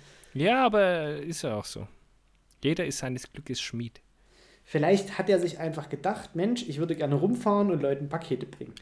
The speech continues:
Speaker 1: Du musst ja auch mal den Abstieg der Post und so weiter anschauen. Wenn du denkst, sonst war so ein Postbote ein Beamter.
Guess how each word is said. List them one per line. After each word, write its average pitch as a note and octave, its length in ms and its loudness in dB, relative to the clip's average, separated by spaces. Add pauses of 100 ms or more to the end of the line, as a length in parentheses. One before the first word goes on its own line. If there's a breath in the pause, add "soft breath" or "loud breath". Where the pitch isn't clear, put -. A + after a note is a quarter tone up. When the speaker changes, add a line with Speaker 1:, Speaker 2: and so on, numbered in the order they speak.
(140 loud breath)
Speaker 1:
Du A2+ 120 -4
musst C#3+ 220 2
ja C#3 120 4
auch C3 120 2
mal B2+ 180 0
den G#2+ 120 -2
Abstieg - 520 -6
der G#2+ 100 0
Post - 360 -4
und C3+ 120 -6
so G#2 120 -6
weiter G2+ 280 -2
anschauen. B2+ 460 -4 (320 soft breath)
Wenn A2+ 120 -2
du A#2+ 80 2
denkst, C#3+ 280 0
sonst D#3+ 300 -2
war A#2+ 120 -2
so A#2+ 80 -2
ein A#2 80 -2
Postbote B2 500 -2
ein G#2+ 80 -2
Beamter. A2+ 540 -4